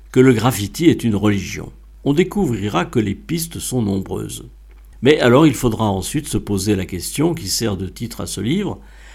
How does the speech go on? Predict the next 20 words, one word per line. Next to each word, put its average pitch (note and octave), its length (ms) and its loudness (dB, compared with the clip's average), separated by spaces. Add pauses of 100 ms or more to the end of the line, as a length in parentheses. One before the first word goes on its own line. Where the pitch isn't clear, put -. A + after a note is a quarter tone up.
(160)
si - 160 0
le C3 140 8
graffiti D3+ 540 2
est B2 60 8
de G#2 120 2
nature G2 380 -2
spirituelle, G2 840 -6 (240)
de G#2 140 -2
quoi F3+ 460 0
est-il E3 340 -4
la A#2+ 100 0
religion ? G#2+ 540 -4 (600)
Quelle G#2+ 180 6
intention D#3+ 640 6
met-il C3+ 380 0
en G#2 120 0
scène D3 300 -2
dans G2+ 120 -6
ses G2 200 -8
créations ? F#2+ 680 -4